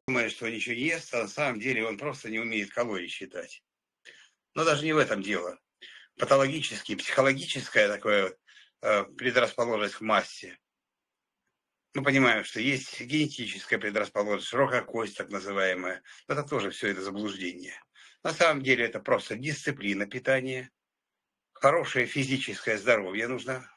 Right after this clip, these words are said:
выстроить. Выстроить динамику движения, чтобы тратить эти калории.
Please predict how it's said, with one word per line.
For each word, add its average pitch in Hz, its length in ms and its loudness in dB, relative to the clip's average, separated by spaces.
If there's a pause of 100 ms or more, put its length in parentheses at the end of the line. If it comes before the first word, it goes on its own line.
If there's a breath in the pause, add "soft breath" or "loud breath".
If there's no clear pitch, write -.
(100)
выстроить. 120 720 -4 (640)
Выстроить 135 800 0
динамику 123 440 2
движения, 107 640 0
чтобы 127 300 -8
тратить 120 420 0
эти 104 140 -14
калории. 107 640 -2